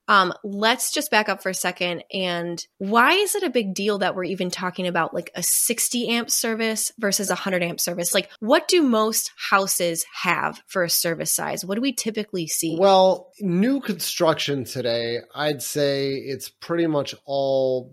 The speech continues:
Speaker 2: one fifty to two hundred amps. I mean, two hundred amps is pretty standard. They just put in big service and they say you got plenty of room for expansion and we never need to worry about it.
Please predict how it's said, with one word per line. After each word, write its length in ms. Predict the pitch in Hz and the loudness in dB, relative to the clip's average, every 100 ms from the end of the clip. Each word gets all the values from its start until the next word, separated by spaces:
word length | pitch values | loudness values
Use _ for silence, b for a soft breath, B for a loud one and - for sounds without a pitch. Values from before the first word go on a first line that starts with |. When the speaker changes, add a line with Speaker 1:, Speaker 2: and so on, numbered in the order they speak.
| - | -12
Speaker 2:
one 320 | 123 143 143 | 0 2 2
fifty 600 | 123 - 143 - 143 135 | -2 -4 -4 -4 -6 -6
to 220 | 117 123 | -6 -10
two 260 | - 147 147 | -6 -4 -4
hundred 320 | 131 143 139 | -2 -2 0
amps. 540 | 143 143 143 - - - | 0 0 -2 -6 -12 -12
I 80 | 143 | -4
mean, 160 | 143 143 | -2 -2
two 200 | 220 214 | 0 2
hundred 260 | 170 147 | 2 2
amps 320 | 135 135 131 123 | 2 0 -2 -6
is 80 | - | -6
pretty 240 | 135 131 | -4 -4
standard. 600 | - 131 117 113 117 110 | -2 0 0 0 -2 -4
They 100 | 120 | -4
just 260 | 120 127 - | -4 -6 -4
put 180 | 147 147 | 0 2
in 280 | 139 123 B 110 - | 2 0 B -6 4
big 200 | 160 139 | 4 4
service 540 | - 156 143 143 - | 4 6 6 4 2
and 100 | 127 | -2
they 60 | 120 | -2
say 240 | - 120 | -2 -2
you 80 | 120 | 0
got 240 | 117 110 | -2 -4
plenty 400 | - 143 139 143 | -2 0 2 4
of 140 | 143 127 | 2 4
room 320 | 131 131 123 | 4 2 0
for 200 | 127 120 | 0 -2
expansion 760 | 117 - 147 143 143 139 135 | -2 0 4 4 4 0 0
and 100 | 127 | 0
we 100 | 117 | 0
never 240 | 120 127 131 | 2 2 2
need 200 | 131 123 | 2 0
to 60 | 110 | 0
worry 300 | 120 131 143 | 2 2 2
about 280 | 147 151 | 4 4
it. 220 | 151 160 | 4 0